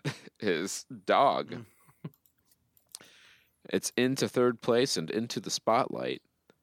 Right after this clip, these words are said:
Speaker 1: this week on the show because we've either seen or <laughs> reviewed just about every relevant movie in the top ten except Dog. So guess what? You're getting Dog.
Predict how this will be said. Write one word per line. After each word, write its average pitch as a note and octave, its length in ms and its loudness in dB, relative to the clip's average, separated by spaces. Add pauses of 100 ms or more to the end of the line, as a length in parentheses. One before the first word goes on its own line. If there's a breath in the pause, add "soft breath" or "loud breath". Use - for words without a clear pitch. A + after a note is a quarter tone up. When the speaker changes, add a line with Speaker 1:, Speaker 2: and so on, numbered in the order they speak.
(400)
Speaker 1:
this D#2+ 260 -4
week D#2 320 -2
on D2+ 220 -2
the D2 80 -8
show E2+ 280 2
because D#2+ 340 -2
we've G#2 560 0 (580 soft breath)
either F2+ 540 4
seen D3 720 0 (380)
or G#2 120 4
<laughs> - 0 -
reviewed G#2 600 2
just - 320 2
about G2+ 240 4
every A2+ 300 4
relevant A2 680 2
movie G2+ 420 2 (340 loud breath)
in E2+ 120 -4
the F#2+ 120 2
top A2+ 340 4
ten F2 520 2
except - 520 0
Dog. G1+ 380 0 (360 loud breath)
So E2+ 500 2
guess G2 300 0
what? B2 240 4 (220)
You're F2 160 0
getting F#2 320 0
Dog. G#2+ 520 2